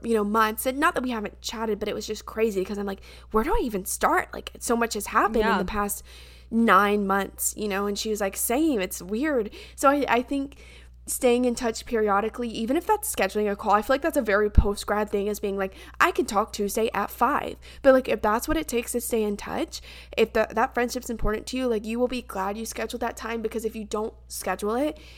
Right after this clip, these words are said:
Speaker 1: it's literally just gonna get swept up because you're gonna forget, or you're gonna be at the grocery store, or someone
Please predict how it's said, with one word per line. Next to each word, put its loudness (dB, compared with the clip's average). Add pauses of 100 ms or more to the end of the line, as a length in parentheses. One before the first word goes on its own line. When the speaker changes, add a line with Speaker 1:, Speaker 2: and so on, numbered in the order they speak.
(100)
Speaker 1:
it's 0
literally 4
just 0
gonna -2
get -4
swept -4
up -2
because -6
you're -2
gonna -4
forget, -2
or 0
you're 0
gonna -4
be -4
at -4
the -4
grocery -2
store, 0
or -4
someone -4